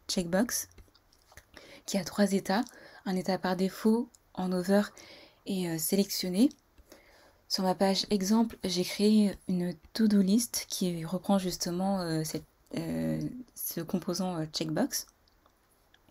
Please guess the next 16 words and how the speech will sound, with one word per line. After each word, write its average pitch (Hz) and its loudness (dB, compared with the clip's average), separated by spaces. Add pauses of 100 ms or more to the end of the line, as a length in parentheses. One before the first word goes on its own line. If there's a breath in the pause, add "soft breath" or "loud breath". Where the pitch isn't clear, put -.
(500 loud breath)
Et 196 2
vous 175 -2
pouvez 175 -4
voir 190 -6
par 175 -6
exemple 180 -8
si - -8
je - -4
fais - -6 (160)
play 208 0 (460)
maintenant 202 2 (160)
sur, - -4 (720 loud breath)
euh, 190 0
ma 196 2
to-do 180 -2
list, 190 0